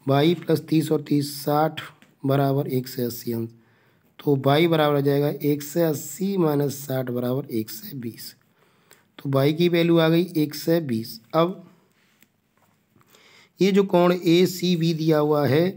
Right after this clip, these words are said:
एसीबी शेष परिधि पे बना हुआ कोण है, एसीबी होगा एक बट्टे दो कोण एओबी। तो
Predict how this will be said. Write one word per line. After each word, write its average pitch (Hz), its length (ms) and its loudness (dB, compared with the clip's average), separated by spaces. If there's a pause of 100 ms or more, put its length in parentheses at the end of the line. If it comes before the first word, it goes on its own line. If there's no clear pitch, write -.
(500)
एसीबी 160 1300 2 (1900)
शेष 196 340 2
परिधि 170 340 2
पे 165 160 0
बना 160 200 2
हुआ 151 220 2
कोण 151 300 0
है, 143 160 4 (960)
एसीबी 180 540 2
होगा 160 260 4
एक 160 280 2
बट्टे 151 340 0
दो 143 420 2 (280)
कोण 143 320 2 (920)
एओबी। 151 880 2
तो - 1000 -20